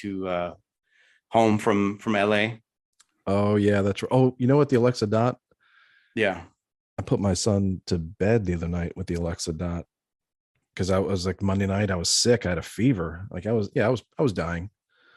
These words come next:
Speaker 2: I was, I was dying. And then, and he's like, "Can you walk me upstairs? Put me to," I was like, "No, but I will. You can call me on the Alexa dot once you're in bed." <laughs>
Speaker 1: Yeah, yeah.
Speaker 2: Worked out okay. He just wanted to talk to somebody before he,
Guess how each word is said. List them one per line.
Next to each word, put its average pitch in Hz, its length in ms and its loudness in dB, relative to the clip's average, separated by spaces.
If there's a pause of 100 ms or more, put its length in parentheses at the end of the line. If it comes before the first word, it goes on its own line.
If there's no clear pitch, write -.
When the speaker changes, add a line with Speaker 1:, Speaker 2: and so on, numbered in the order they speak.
(420)
Speaker 2:
I - 260 2
was, 127 180 4 (100)
I 143 60 6
was 117 100 4
dying. 90 340 -2
And 120 160 4
then, 113 340 4 (260)
and 110 80 4
he's 110 160 4
like, 104 180 2 (100)
"Can 123 120 0
you 120 80 6
walk 117 260 2
me 120 80 -2
upstairs? 113 600 2 (100)
Put 127 160 0
me 113 80 0
to," 110 200 0
I 104 100 0
was 101 80 0
like, 98 100 -2
"No, 107 320 2
but 98 140 0
I 101 60 2
will. 107 520 4 (180)
You 104 120 -4
can 98 140 -2
call 107 240 0
me 110 140 2
on 104 100 2
the 101 80 2
Alexa 101 380 -2
dot 92 400 0 (160)
once 92 260 -4
you're 95 100 0
in 90 120 0
bed." 90 340 0 (320)
<laughs> - 140 -10 (680)
Speaker 1:
Yeah, 98 340 2
yeah. 98 260 0
Speaker 2:
Worked 131 280 2
out 139 200 4
okay. 135 420 0
He 123 80 2
just 107 180 -2
wanted 104 200 0
to 98 60 -18
talk 95 200 -4
to 95 60 -6
somebody 87 300 -6
before 87 320 -6
he, 87 60 -6